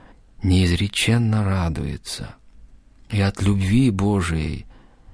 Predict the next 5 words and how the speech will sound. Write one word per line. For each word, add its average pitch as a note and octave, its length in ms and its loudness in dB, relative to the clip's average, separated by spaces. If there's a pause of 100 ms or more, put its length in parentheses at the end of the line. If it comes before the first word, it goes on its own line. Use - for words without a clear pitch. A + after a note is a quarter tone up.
(160)
и F#2+ 180 0
от F#2+ 180 0
сладости G2 840 0
Духа G#2+ 460 0
Святого E2+ 720 -2